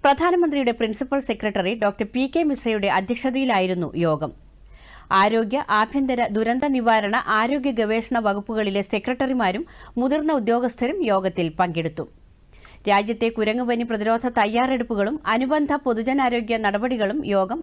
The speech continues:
അവലോകനം ചെയ്തു. നിലവിൽ രാജ്യത്ത്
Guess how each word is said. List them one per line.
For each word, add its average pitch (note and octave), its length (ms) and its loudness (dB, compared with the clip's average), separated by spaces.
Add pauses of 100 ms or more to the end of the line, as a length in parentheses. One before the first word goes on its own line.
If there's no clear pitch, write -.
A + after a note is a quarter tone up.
അവലോകനം E3+ 540 0
ചെയ്തു. D#3+ 280 -4 (680)
നിലവിൽ A#3 420 2
രാജ്യത്ത് G#3 500 2